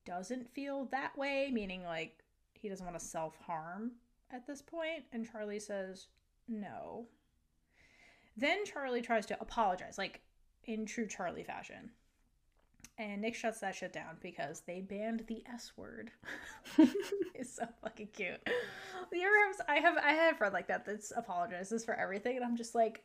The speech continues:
"Don't ever fucking say that word again to me. I'm tired of hearing that."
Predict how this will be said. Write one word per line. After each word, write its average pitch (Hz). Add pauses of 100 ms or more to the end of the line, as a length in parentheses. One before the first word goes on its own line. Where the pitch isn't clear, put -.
(160)
"Don't 208
ever 190
fucking 185
say -
that -
word - (140)
again 254
to 277
me. 262
I'm 262
tired 208
of 214
hearing 208
that." 240